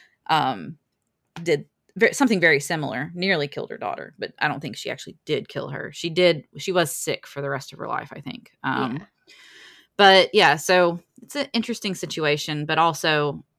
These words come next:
Speaker 1: you'll, you'll see. It's, it's definitely not the same situation as hers.
Speaker 2: Okay.
Speaker 1: She was a waitress by trade, very well known as a waitress. Um, and at the time of her arrest, she was living in Mobile, Alabama, though some sources said Montgomery. So that's another one where it went back and forth. I'm fairly certain it was Mobile because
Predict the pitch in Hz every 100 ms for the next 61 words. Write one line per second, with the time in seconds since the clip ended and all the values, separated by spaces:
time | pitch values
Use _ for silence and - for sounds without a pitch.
0 | - 101 127 156 143 160 143 - 113 147
1 | - - 160 202 202 170 151 135 143 139
2 | 131 - - - 139 - - - - -
3 | _ _ - - - 196 - 202 208 220
4 | 220 196 208 226 294 - 285 - 190 139
5 | 135 170 190 _ _ _ - - 160 160
6 | 202 202 202 185 170 160 160 170 160 156
7 | 147 143 - - - - - _ - 165
8 | 151 151 151 170 _ _ _ _ _ _
9 | _ _ _ _ 180 180 185 - - -
10 | 240 247 247 220 175 165 165 - 165 156
11 | 170 175 165 160 156 151 147 147 165 202
12 | 208 208 190 156 151 165 151 151 147 143
13 | - 147 147 143 185 196 196 196 180 156
14 | 147 165 156 151 151 147 147 139 139 143
15 | 143 175 180 165 160 156 - 190 190 165
16 | 165 147 143 135 147 135 135 139 127 139
17 | 151 135 139 -